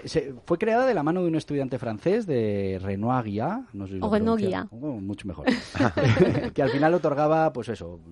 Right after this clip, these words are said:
Speaker 1: soluciones innovadoras y seguras. Pero, eh, ¿cómo habéis evolucionado en estos últimos años? Pues la videoconferencia también ha evolucionado muchísimo.
Speaker 2: Sí, por supuesto. Bueno, Tixeo inicialmente no se creó como herramienta de videoconferencia segura.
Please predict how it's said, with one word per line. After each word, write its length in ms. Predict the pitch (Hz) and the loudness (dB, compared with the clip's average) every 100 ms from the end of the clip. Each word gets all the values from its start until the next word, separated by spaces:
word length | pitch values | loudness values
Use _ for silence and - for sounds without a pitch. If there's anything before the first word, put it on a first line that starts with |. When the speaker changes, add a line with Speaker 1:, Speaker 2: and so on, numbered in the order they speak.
| 85 | -14
Speaker 1:
soluciones 680 | - 98 90 107 113 110 | -8 -6 -4 -2 -4 -4
innovadoras 640 | 104 92 87 117 135 147 127 | -6 -6 -2 0 0 0 -4
y 60 | |
seguras. 380 | 113 107 117 101 | -8 -4 -4 -2
Pero, 240 | 135 135 - - 117 82 | -2 -2 -4 -14 -14 -14
eh, 320 | 76 90 131 | -16 -16 -12
¿cómo 180 | - 175 | -6 -2
habéis 180 | 190 185 | -2 -2
evolucionado 440 | 196 180 170 107 | -4 -4 -4 -4
en 60 | 104 | -6
estos 260 | - 120 | -8 -8
últimos 320 | 120 113 117 107 | -6 -6 -6 -6
años? 180 | 85 78 | -6 -8
Pues 100 | 90 | -10
la 80 | |
videoconferencia 600 | 175 90 90 82 95 101 127 | -8 -10 -12 -12 -10 -8 -6
también 260 | 101 110 | -8 -10
ha 40 | 120 | -10
evolucionado 440 | 104 95 90 90 | -12 -12 -12 -12
muchísimo. 500 | 85 - 196 - - _ _ - 208 | -10 -8 -8 -10 -20 _ _ -14 -12
Speaker 2:
Sí, 340 | - 208 190 | -6 -2 -2
por 160 | 175 180 | -4 -10
supuesto. 420 | 175 185 - 175 - - - - | -6 -6 -6 -8 -8 -16 -14 -2
Bueno, 260 | 240 233 | 0 2
Tixeo 400 | 208 220 - 226 | 0 -2 -2 0
inicialmente 1300 | 285 330 285 - 240 233 233 233 247 247 277 285 294 - | 2 2 0 -2 -2 -2 -2 -4 -4 -4 -2 -2 -4 -4
no 560 | 208 214 220 233 233 | -4 -2 0 0 0
se 220 | 233 247 | -2 -4
creó 200 | 233 214 | -2 -2
como 220 | - 269 254 | 0 -2 -2
herramienta 380 | 202 196 202 | -2 -4 -2
de 60 | 240 | -2
videoconferencia 800 | 226 214 208 190 196 196 214 220 | 0 -2 -4 -6 -6 -6 -6 -8
segura. 600 | - 196 226 254 196 185 | -6 -6 -2 -2 -4 -6